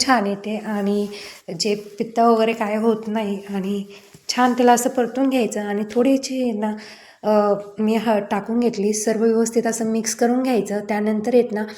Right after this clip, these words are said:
एक बारीक चिरलेला ज-, एक टोमॅटो घेतला, तो पण त्यामध्ये टाकून घेतला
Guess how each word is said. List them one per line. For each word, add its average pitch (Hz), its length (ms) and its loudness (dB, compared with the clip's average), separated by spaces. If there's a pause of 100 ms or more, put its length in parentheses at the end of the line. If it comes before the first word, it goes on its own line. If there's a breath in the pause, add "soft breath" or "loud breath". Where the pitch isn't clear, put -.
(260 loud breath)
एक 214 280 -2
बारीक 208 240 0
चिरलेला 220 440 2
ज-, - 420 -10
एक 220 340 -2 (180)
टोमॅटो 220 380 2
घेतला, 240 360 2 (120)
तो 214 80 0
पण 240 200 0
त्यामध्ये 220 340 2
टाकून 202 300 -2
घेतला 190 300 -4